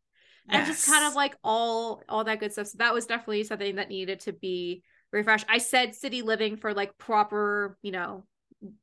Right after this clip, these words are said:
Speaker 1: be-, feeling like it's in the city, like, feeling
Speaker 2: Mm-hmm.
Speaker 1: like, like I am in New York. 'Cause that's what that
Speaker 2: Right.
Speaker 1: city's for. It doesn't feel like I'm in New York.
Speaker 2: No, it doesn't.
Speaker 1: No, and I,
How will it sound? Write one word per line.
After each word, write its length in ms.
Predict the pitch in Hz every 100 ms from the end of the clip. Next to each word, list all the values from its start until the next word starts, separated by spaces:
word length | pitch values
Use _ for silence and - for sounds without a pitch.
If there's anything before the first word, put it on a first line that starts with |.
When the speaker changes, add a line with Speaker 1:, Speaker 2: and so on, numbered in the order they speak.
| -
Speaker 1:
be-, 140 | 240
feeling 320 | 247 277 262
like 140 | 247 240
it's 140 | 233
in 100 | 226
the 80 | 214
city, 260 | 233 196 196
like, 180 | 196 -
feeling 240 | 247 240
Speaker 2:
Mm-hmm. 260 | 233 240 240
Speaker 1:
like, 120 | 220
like 80 | 196
I 140 | 220 226
am 140 | 220
in 120 | 220 196
New 100 | 196
York. 280 | 180 - - _
'Cause 100 | 226
that's 200 | 311 349
what 100 | 392
that 80 | -
Speaker 2:
Right. 140 | -
Speaker 1:
city's 300 | 285 226 -
for. 300 | - - -
It 120 | - 240
doesn't 300 | 285 330 -
feel 120 | 233
like 160 | 214
I'm 140 | 190 185
in 120 | 170
New 80 | 170
York. 400 | - - - - _ _
Speaker 2:
No, 160 | 220 196
it 80 | 202
doesn't. 460 | 185 175 95 - - _ _ _ _ _ _ -
Speaker 1:
No, 320 | 220 196 185
and 460 | - 226 220 214 202 - _ _ _ _ - _
I, 120 | -